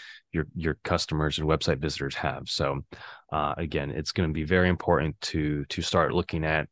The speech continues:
at ways to integrate these systems into your business, uh, to improve your customer value journey,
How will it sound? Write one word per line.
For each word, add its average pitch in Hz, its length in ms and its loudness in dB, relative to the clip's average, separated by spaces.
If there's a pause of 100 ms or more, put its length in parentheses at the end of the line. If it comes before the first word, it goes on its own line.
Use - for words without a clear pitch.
at 73 180 0
ways 82 340 6
to 82 100 0
integrate 78 460 0
these 76 200 0
systems 78 640 -2 (100)
into 90 260 2
your 80 120 4
business, 76 520 0 (360)
uh, 73 300 4
to 78 380 2
improve 82 520 4
your 80 120 4
customer 78 460 2
value 76 480 4 (280)
journey, 73 420 0